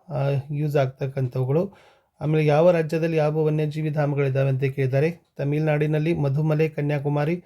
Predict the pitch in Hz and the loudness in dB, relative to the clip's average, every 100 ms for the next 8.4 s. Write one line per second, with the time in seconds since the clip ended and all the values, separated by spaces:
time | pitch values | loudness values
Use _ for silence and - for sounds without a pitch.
0 | _ _ _ 151 147 - 156 156 160 143 | _ _ _ -4 -4 0 0 4 2 2
1 | 131 143 151 147 143 143 131 147 151 156 | 2 2 0 0 -2 -4 -4 -4 -2 -2
2 | 170 - - 139 135 135 175 180 - _ | -2 -8 -8 -4 -4 -2 -2 -4 -10 _
3 | _ _ 143 139 160 160 143 151 143 143 | _ _ -4 -2 -2 -2 0 0 0 0
4 | 135 170 175 - 139 139 151 156 165 175 | -2 -4 -4 -6 -2 0 2 2 0 -4
5 | _ _ _ _ _ _ _ _ _ - | _ _ _ _ _ _ _ _ _ -16
6 | - 139 135 151 - 151 151 156 165 170 | -4 2 2 2 -2 -2 0 0 -4 -4
7 | - 139 135 151 151 139 139 156 147 143 | -6 -2 2 2 2 0 -2 -4 -4 -4
8 | 147 143 170 | -4 -4 -4